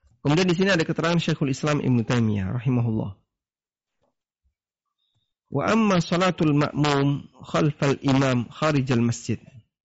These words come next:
Makmum yang salat di belakang imam di luar masjid atau di dalam masjid,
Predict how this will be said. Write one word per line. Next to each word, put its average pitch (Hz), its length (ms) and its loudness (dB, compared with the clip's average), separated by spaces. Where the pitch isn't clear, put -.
Makmum 170 320 0
yang 165 220 0
salat 160 260 0
di 135 80 2
belakang 120 400 0
imam 123 480 0
di 120 240 0
luar 160 240 2
masjid 117 380 -2
atau 175 320 0
di 170 80 4
dalam 147 320 2
masjid, 196 320 0